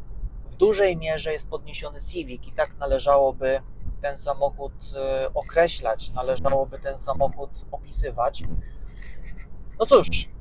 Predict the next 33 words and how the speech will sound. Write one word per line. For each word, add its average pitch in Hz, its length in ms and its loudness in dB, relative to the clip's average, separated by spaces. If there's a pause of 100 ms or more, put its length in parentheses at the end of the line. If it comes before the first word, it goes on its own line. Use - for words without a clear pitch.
(540)
dużo 233 220 0
w - 60 0
tym 190 160 2
racji. - 460 4 (420)
Dużo 254 220 6
w - 60 -8
tym 208 180 0
racji 208 320 6
przede 185 240 -4
wszystkim 190 400 -6
dlatego, 185 380 2
że 180 120 -2
Z 175 220 2
R 156 140 -2
V 170 420 6
to 160 140 2
jest, 160 480 -2
e, 151 260 2
segment 160 480 0
kompaktowych 151 880 0
suv-ów. - 600 0 (800)
Czy - 100 -6
crossoverów, 139 920 0
ale 190 280 10
też 151 540 4
warto 170 280 6
zwrócić - 400 -6
uwagę, 151 340 2
jak 151 140 0
ten 160 140 -8
samochód - 380 -6
się - 100 -8
prowadzi, 175 580 6